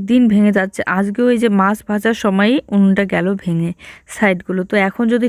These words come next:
ঠিক না করি, রাত্রিবেলা আরও অর্ধেকটা ভেঙে যাবে। আর রাতে তো আমাকে রান্না করতেই হবে, মানে জুয়ের জন্য মাছের ঝোল তো বানাতেই হবে, দুইটা বা তিনটা হলেও। তো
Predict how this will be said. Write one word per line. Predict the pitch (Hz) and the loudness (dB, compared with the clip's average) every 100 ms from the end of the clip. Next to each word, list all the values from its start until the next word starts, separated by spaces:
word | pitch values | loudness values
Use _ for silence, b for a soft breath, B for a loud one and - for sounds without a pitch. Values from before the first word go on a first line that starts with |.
| - | -2
ঠিক | 226 | 0
না | 220 214 214 | 2 0 0
করি, | 240 | -2
রাত্রিবেলা | 220 190 - 220 214 226 - | 0 -2 -4 -4 0 0 -2
আরও | 185 208 | -4 -4
অর্ধেকটা | 190 190 196 - 185 | -4 -4 -8 -6 -4
ভেঙে | 175 170 | -2 -2
যাবে। | 170 165 - - _ _ | 0 0 -4 -8 _ _
আর | 214 208 | -4 -2
রাতে | 208 208 | -2 -4
তো | 262 285 | -4 -2
আমাকে | 262 262 269 | -2 -2 0
রান্না | 214 214 233 | 0 -2 -6
করতেই | 226 226 202 220 247 | -4 -6 -2 -2 0
হবে, | 240 233 | 0 0
মানে | 220 220 226 | 2 2 2
জুয়ের | 220 196 202 | 2 2 2
জন্য | 214 220 | 2 2
মাছের | 190 180 214 | 0 0 -4
ঝোল | 202 226 214 | -4 -4 -2
তো | 220 | 0
বানাতেই | 185 180 190 220 | 0 0 0 0
হবে, | 208 214 | 2 2
দুইটা | 190 190 202 202 196 185 - | 0 0 0 0 -4 -8 -2
বা | 196 | -2
তিনটা | 196 202 196 214 208 | 0 0 0 2 0
হলেও। | 196 190 240 B B B B | 0 2 0 B B B B
তো | - | 0